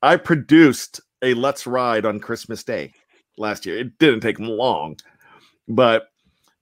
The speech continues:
I really did. And that's, that's kind of what we do. So the break yesterday was actually pretty nice. Even though I did do a podcast,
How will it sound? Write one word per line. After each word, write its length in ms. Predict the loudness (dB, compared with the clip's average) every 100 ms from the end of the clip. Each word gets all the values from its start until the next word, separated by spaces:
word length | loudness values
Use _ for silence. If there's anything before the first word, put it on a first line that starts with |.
| _
I 220 | 0 0 0
really 300 | 0 0 2
did. 160 | 2
And 140 | 2 2
that's, 200 | -4 -6 -8
that's 280 | -6 -6
kind 240 | -8 -6 -2
of 60 |
what 180 | -2 -4
we 120 | -6
do. 420 | -4 2 2 0 -8 -12
So 440 | 0 2 2 0 _ _ -20 -16
the 160 | 0 0
break 420 | 2 2 2 2
yesterday 460 | 2 0 2 2 4
was 140 | 4
actually 320 | 0 -2 -6
pretty 240 | -6 -4 -2
nice. 320 | -2 -4 -4
Even 140 | -2
though 120 | 0 -2
I 60 |
did 260 | 0 -2 0
do 120 | 0
a 60 | 0
podcast, 680 | 0 -2 -2 -4 -4 -6